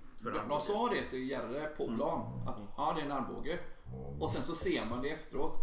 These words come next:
Speaker 2: Nej, det var inte det. Och då lämnar de, utelämnar de det i rapporten. Och det är väl förvisso bra då, för det betyder att han kommer spela
Speaker 1: Men
Speaker 2: mot
Speaker 1: sen är det
Speaker 2: Norrköping.
Speaker 1: fortfarande så att domarna tar på saker som de inte ser.
Speaker 2: Nej, det är för dåligt. Det är för
Speaker 1: De,
Speaker 2: dåligt.
Speaker 1: de kan, de kan, i och med att det var ett fel,
Speaker 2: Ja.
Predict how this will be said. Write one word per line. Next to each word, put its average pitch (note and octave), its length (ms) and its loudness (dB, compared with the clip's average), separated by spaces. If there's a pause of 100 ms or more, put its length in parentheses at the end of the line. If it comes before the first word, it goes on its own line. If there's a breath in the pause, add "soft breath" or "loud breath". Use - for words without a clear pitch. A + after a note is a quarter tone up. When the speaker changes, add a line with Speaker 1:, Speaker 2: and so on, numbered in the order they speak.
Speaker 2:
Nej, C#3+ 240 2
det D3 60 0
var B2+ 200 2
inte C3+ 160 2
det. A2+ 180 2
Och A#2+ 120 2
då A#2 120 0
lämnar A#2+ 280 0
de, B2+ 120 -4
utelämnar G#2 400 -4
de A2 180 -4
det A2 60 -6
i A2+ 40 -8
rapporten. - 340 0
Och - 140 2
det D3+ 100 2
är D3 60 2
väl D3 120 0
förvisso C#3+ 380 -2
bra A#2 300 0
då, B2 40 -4
för A#2 120 -6
det B2 200 -4
betyder A#2+ 300 -4
att G#2+ 100 -8
han A2+ 260 -4
kommer A#2 160 -6
spela A2+ 220 -6
Speaker 1:
Men A2+ 80 -2
Speaker 2:
mot G#2+ 80 -4
Speaker 1:
sen C#3 80 2
är D3 40 4
det D3+ 80 4
Speaker 2:
Norrköping. D3 180 2
Speaker 1:
fortfarande A#2+ 500 0
så A#2+ 60 0
att A2 80 -2
domarna A2 280 -2
tar B2+ 300 2
på - 120 -4
saker G2+ 280 4
som G#2+ 120 0
de G2+ 140 0
inte - 140 -6
ser. - 260 -4
Speaker 2:
Nej, - 140 -2
det A#2+ 60 0
är A#2 40 2
för F#2 140 -4
dåligt. G2 240 -6 (280)
Det C#3 140 0
är C#3+ 100 0
för - 60 -4
Speaker 1:
De, B2+ 300 0
Speaker 2:
dåligt. E3+ 160 0
Speaker 1:
de C#3+ 180 2
kan, C3 160 2
de C#3 120 0
kan, C3 320 -2 (120)
i B2+ 180 2
och B2 40 0
med A#2+ 100 2
att - 80 -4
det A#2+ 60 -4
var A2 100 -4
ett - 80 -6
fel, E3+ 300 -2 (100)
Speaker 2:
Ja. G#2+ 160 0